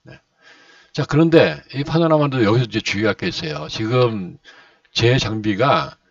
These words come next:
어, 카메라가 위로 팔 도 정도 꺾여져 있어요. 왜냐면 천정을 구멍 안 나게 찍기 위해서 일부러 장비를 팔 도 정도 올린 겁니다. 네. 그러다 보니까 수평이 안 맞아요. 지금 문이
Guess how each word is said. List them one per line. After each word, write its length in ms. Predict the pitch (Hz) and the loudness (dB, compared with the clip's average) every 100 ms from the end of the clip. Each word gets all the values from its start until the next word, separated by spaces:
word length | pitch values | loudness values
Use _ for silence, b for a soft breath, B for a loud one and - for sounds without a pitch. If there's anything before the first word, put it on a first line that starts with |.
| _ _ _ - | _ _ _ -12
어, 380 | - 101 98 95 | -8 -6 -8 -8
카메라가 800 | 135 175 165 147 139 143 139 117 | -2 2 4 4 2 2 2 0
위로 500 | 110 170 156 135 95 - - _ | 0 4 6 6 2 -2 -14 _
팔 180 | - 185 | -6 -4
도 200 | 190 208 | 0 0
정도 520 | 180 143 120 98 85 - _ _ - | 0 0 0 0 -2 -8 _ _ -4
꺾여져 400 | 196 196 160 113 | -2 0 0 0
있어요. 420 | - 165 - - _ | -2 -8 -10 -12 _
왜냐면 320 | 101 117 123 | -8 -4 -2
천정을 800 | 123 170 180 180 160 151 143 123 - _ _ _ _ | -2 -4 0 2 4 4 0 -2 -10 _ _ _ _
구멍 320 | 113 123 123 - | -4 -2 -2 -6
안 120 | 104 | -4
나게 260 | 110 107 98 | -2 -2 -4
찍기 380 | 135 - 123 | -8 -8 -6
위해서 520 | 190 170 135 131 151 - _ - | -4 -2 0 0 0 -6 _ -12
일부러 340 | 123 127 120 | -4 0 0
장비를 560 | - - 113 113 113 101 _ - | 0 -8 -4 -2 -2 -4 _ -6
팔 120 | 160 | -2
도 120 | 165 | 2
정도 200 | 139 113 | 0 0
올린 220 | 95 98 101 | -2 -2 -4
겁니다. 560 | 165 160 139 160 208 _ | -6 -8 -8 -8 -8 _
네. 180 | 160 135 - B B B B B | -16 -16 -16 B B B B B
그러다 280 | - 143 156 | 0 8 10
보니까 280 | 147 131 127 | 10 6 0
수평이 360 | - - 185 | 0 0 2
안 100 | 131 | 2
맞아요. 400 | 104 110 185 170 | 2 0 0 -2
지금 480 | 160 113 123 117 90 | -4 -4 -2 -2 -4
문이 580 | 101 135 175 160 156 165 | -2 2 4 4 2 -4